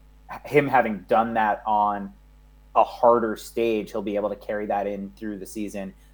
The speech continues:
Um, and as you said, he was even better in his rookie and sophomore year than he was last year. And so I think that he gets at least back to that, if not higher. Um,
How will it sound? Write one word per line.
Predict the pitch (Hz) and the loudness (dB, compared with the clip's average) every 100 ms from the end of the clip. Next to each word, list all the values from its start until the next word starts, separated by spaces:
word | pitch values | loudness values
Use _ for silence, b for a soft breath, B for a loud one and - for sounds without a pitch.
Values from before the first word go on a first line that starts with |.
| - | -10
Um, | 95 92 190 - | -6 -4 -6 -6
and | 110 104 | -6 0
as | 101 - | 0 0
you | 113 | -4
said, | - 147 135 104 | 2 6 6 4
he | 110 | 0
was | 107 104 98 - - - - | 4 4 2 -12 -20 -16 -2
even | 127 127 101 | 0 2 4
better | 110 123 113 | 4 6 4
in | 110 107 | 0 -4
his | 110 104 | -6 -4
rookie | 107 110 104 | -6 -4 -8
and | 101 | -2
sophomore | 113 117 113 110 | -2 -2 -4 -2
year | 139 | -2
than | 107 101 | -2 -4
he | 101 | 0
was | 101 95 92 | 0 0 -2
last | 95 117 - 92 | 0 0 -2 -12
year. | 90 - b b - | -14 -14 b b -12
And | 113 | 0
so | 117 | 4
I | 110 | 4
think | 131 123 | 0 0
that | 110 | 0
he | 113 | 0
gets | 107 98 - | 0 0 -2
at | 104 98 | -6 -2
least | 117 143 - | -4 -4 0
back | 110 98 - | 0 0 -2
to | |
that, | 101 98 95 | -2 -2 -2
if | 110 107 | -6 -6
not | 101 87 | -8 -8
higher. | - 110 107 101 90 b b - | -4 0 2 0 -4 b b -6
Um, | 98 95 | -4 -4